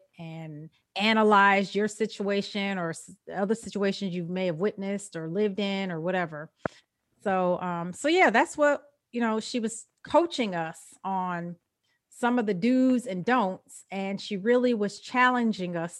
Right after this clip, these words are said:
to look at these relationships and,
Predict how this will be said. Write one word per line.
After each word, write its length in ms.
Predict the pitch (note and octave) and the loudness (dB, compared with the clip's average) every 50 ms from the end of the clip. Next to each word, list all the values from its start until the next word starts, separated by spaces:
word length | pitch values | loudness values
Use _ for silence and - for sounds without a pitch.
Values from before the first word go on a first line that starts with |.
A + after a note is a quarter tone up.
| - - | -10 -6
to 80 | F#3+ | -6
look 360 | F3+ F3 F3+ A3 A#3 A#3 A#3 | -4 -2 0 0 0 0 0
at 160 | A#3 G#3 G#3 - | -2 -2 -2 -2
these 260 | G3+ G3 F3+ E3+ F3+ | -4 -4 -4 -4 -6
relationships 1040 | F3+ F3+ F#3+ G#3 G#3 G#3 - - F3 - - - F3+ D#3 - - _ - - - - _ _ _ _ _ _ _ _ _ - | -6 -2 0 0 0 -2 -4 -8 -10 -10 -8 -8 -8 -8 -8 -12 _ -20 -20 -20 -20 _ _ _ _ _ _ _ _ _ -10
and, 920 | F#3+ G3 F#3 F#3 F3+ F3+ F3+ E3+ F3 F3 E3+ E3+ E3+ E3+ E3+ F3 F3 | -6 -4 -4 -2 -2 -2 -2 -2 -2 -4 -4 -6 -6 -6 -8 -8 -10